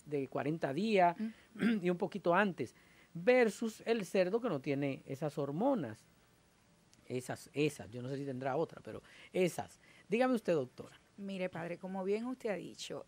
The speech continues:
Speaker 2: eh, yo me pongo en los zapatos de, de los pacientes y de nuestros radioescuchas, de nuestros televidentes,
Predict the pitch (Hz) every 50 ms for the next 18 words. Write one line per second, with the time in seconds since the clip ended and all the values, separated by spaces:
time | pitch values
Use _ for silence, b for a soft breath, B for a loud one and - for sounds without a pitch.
0 | - 175 170 170 170 165 160 160 156 147 - 240 _ _ _ _ _ _ - -
1 | - 202 214 240 254 269 - 254 254 254 247 247 226 214 202 - 196 - - 190
2 | - - 202 196 190 190 190 175 170 165 165 160 170 180 - - 175 165 - -
3 | 185 180 180 185 175 175 175 - 180 175 170 165 160 156 160 160 160 - 170 165
4 | 160 160 165 160 160 160 147 - - 190 190 196 175 175 170 175 - 185 165 -
5 | 190 180 165 160 160 160 156 151 156 - 165